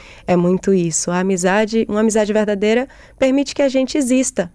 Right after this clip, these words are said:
né? Como a gente realmente é. Eu acho que o desejo dessas três amigas é esse. Conseguir tirar de dentro dos seus universos internos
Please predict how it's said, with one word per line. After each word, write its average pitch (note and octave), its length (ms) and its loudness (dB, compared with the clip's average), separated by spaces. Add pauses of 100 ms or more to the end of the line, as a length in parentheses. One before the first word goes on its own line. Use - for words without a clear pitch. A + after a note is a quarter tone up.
(120)
né? G3+ 140 -2
Como G#3 280 -2
a G3+ 80 0
gente G3 720 0 (160)
realmente B3 540 0
é. F#3+ 220 -2 (400)
Eu - 100 -2
acho G3 220 -2
que A3+ 80 0
o - 20 0
desejo G3+ 340 0
dessas G3+ 380 -2
três G3 500 -2
amigas F#3 520 0
é A#3 180 2
esse. F3 380 -4 (400)
Conseguir G3+ 840 2 (500)
tirar B3 560 2
de A#3+ 140 -4
dentro G3 540 0 (420)
dos G#3+ 140 -2
seus G3+ 200 2
universos F3+ 1000 0
internos G3 880 -2